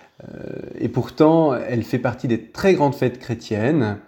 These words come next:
Elle a toujours été, euh, célébrée par, euh, par l'Église et dans les premiers siècles avec, euh, beaucoup de ferveur, d'émerveillement,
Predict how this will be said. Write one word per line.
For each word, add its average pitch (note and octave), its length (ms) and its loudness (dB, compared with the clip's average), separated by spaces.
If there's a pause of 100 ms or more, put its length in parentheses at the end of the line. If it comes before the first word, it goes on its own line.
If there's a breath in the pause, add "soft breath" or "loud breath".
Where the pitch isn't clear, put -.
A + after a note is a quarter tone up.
(380 loud breath)
Elle A2 100 -2
a A2 120 0
toujours A#2+ 540 -4
été, C3 540 2
euh, G#2 380 -6
célébrée B2+ 880 0
par, A#2 400 -2
euh, G#2+ 220 -2 (600 loud breath)
par A#2 160 0
l'Église A#2+ 580 2
et A2+ 140 0
dans G#2+ 140 -4
les G#2+ 120 -2
premiers B2+ 480 2
siècles B2+ 480 0 (200)
avec, A#2 420 -4
euh, A2 160 -4
beaucoup A2+ 340 -6
de A2+ 140 -2
ferveur, B2 680 2 (500 loud breath)
d'émerveillement, A#2 1040 2